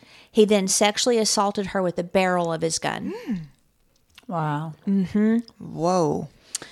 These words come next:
Speaker 1: Uh, so she woke up later and she fled on foot to a farmhouse and people called. Hollis also woke up and a passerby saw him and stopped to help.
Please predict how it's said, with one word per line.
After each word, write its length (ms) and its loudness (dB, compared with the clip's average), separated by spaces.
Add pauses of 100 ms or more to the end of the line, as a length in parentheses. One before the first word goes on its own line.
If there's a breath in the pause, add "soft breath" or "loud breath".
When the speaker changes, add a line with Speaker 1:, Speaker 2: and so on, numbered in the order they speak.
(300 loud breath)
Speaker 1:
Uh, 380 6
so 140 4
she 160 6
woke 280 6
up 260 -6 (200)
later 500 2 (320)
and 340 4
she 180 0
fled 280 0
on 180 0
foot 360 -2
to 180 -2
a 40 -8
farmhouse 840 0 (480 soft breath)
and 260 2
people 280 2
called. 500 0 (300 loud breath)
Hollis 480 6 (100)
also 500 6
woke 360 2
up 300 -2 (760 soft breath)
and 680 2
a 80 -2
passerby 840 0
saw 280 0
him 320 -2
and 100 -4
stopped 340 -2
to 60 -10
help. 540 2